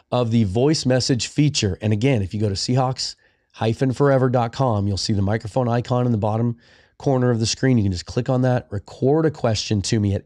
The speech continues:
any time. It'll notify me and I can record it just like this and play it on the show.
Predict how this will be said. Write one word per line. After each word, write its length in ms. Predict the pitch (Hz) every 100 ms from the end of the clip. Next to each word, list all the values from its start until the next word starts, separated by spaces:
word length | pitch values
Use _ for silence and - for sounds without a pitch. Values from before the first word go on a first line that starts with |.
| -
any 260 | 175 214
time. 320 | 165 107 87 104 - - - _
It'll 260 | - 95 92
notify 560 | 101 139 147 147 127
me 340 | 127 127 123 -
and 140 | 110 101
I 100 | 101
can 280 | 107 95 92
record 380 | 101 - 135
it 120 | 131 -
just 360 | 101 156 -
like 200 | 143 139
this 380 | 120 98 98 - _ - - -
and 100 | 104
play 220 | - 117
it 60 | 110
on 100 | 101
the 60 |
show. 320 | 92 101 98